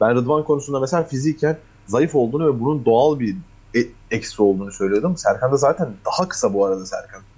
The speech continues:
Rıdvan'dan bir santim, iki santim daha kısa olması o kalınlığı sergilemiyor. Bu kalınlığı sergilemediği sürece de üstüne hızlı bir kanat oyuncusu da gelse geçer. Yüksek, hani boyu uzun. Zaten çoğu kanat oyuncusunun bu arada Serkan'dan boyu uzun.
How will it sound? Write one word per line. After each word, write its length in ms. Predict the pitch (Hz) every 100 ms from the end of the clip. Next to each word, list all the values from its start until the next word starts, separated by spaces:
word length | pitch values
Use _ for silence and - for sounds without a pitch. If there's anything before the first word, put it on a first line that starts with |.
| -
Rıdvan'dan 420 | 104 107 98 101
bir 40 | 107
santim, 300 | 110 104 107
iki 100 | -
santim 300 | 110 104 104
daha 160 | 107 127
kısa 180 | -
olması 220 | 160 165 - - - - - - - - - -
o 220 | 107 - - - - -
kalınlığı 420 | 127 127 127 180
sergilemiyor. 580 | 123 117 117 113 95 101
Bu 60 |
kalınlığı 360 | - 123 143 170
sergilemediği 540 | 156 135 147 180 113
sürece 340 | 107 143 120 101
de 120 | 104 - - -
üstüne 440 | 120 - 127 143 135 - - -
hızlı 380 | - 113 127 165
bir 80 | 151
kanat 260 | 123 131
oyuncusu 280 | 135 131 147
da 60 | 135
gelse 360 | 107 101 98
geçer. 300 | 95 92 147 - - _ -
Yüksek, 440 | 104 - 135 123
hani 200 | 101 98
boyu 300 | 113 127 143
uzun. 320 | 120 110 135 139
Zaten 200 | 101 110
çoğu 200 | 107 131
kanat 240 | 123 117
oyuncusunun 360 | 120 113 110 110
bu 100 | 110
arada 120 | 107
Serkan'dan 540 | - 104 107 107 113 107
boyu 160 | 104 107
uzun. 260 | 104 135